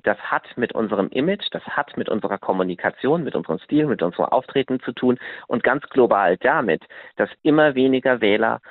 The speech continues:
uns das Vertrauen schenken, dass sie sagen, die A F D wird für mich eine bessere Zukunft schaffen. Und das ist unsere große gemeinsame Aufgabe auf diesem Parteitag in Riesa,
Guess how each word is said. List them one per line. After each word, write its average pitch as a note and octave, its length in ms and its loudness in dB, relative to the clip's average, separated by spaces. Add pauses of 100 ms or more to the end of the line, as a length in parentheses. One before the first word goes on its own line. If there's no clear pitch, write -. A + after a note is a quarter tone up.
(220)
uns A#2+ 220 -2
das A2+ 140 0
Vertrauen D3+ 680 0
schenken, A2 480 -2
dass G#2+ 180 -2
sie G#2+ 100 -4
sagen, G2+ 420 0
die - 160 0
A E2+ 180 0
F F#2 120 -2 (100)
D A2+ 220 2 (280)
wird B2+ 160 0
für C3+ 160 0
mich C3 220 0
eine A2+ 160 2
bessere G2+ 400 0
Zukunft - 420 -10
schaffen. - 300 -12 (320)
Und A2 180 0
das C#3+ 140 0
ist D3+ 100 -8
unsere C3 300 2
große E3+ 400 2
gemeinsame D3+ 800 2
Aufgabe B2 760 2
auf A#2 220 -2
diesem B2 320 -4
Parteitag A#2 600 -2
in G2+ 160 -2
Riesa, C#3+ 440 0